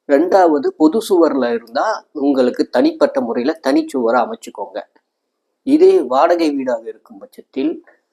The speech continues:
அது இல்லாத மாதிரி தவிர்த்து புது வீட்டுக்கு போய்க்கோங்க. இதுதான் ரெமிடியே தவிர தற்காலிக ரெமிடி இதுக்கு கிடையாது. அப்ப பொது சுவர் பொருப-, பொதுவாகவே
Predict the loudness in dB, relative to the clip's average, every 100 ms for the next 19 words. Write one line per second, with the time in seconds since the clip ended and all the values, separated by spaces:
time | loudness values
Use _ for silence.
0 | _ -4 0 2 2 2 0 -6 -4 -4
1 | -4 -6 -6 -8 -10 -4 0 0 -2 -8
2 | -16 -12 -10 -8 -10 -6 -4 -4 -4 -2
3 | 2 4 4 2 -2 -10 -10 -8 -6 -8
4 | _ _ _ _ _ -6 -2 2 2 4
5 | 2 0 -2 -4 -4 -4 -8 -10 -8 -8
6 | -12 -16 -14 -12 -12 -8 -8 -2 0 2
7 | 0 0 0 2 2 2 0 -2 -6 _
8 | _ 0 2 2 2 0 0 0 0 4
9 | 4 6 4 0 -6 -8 -10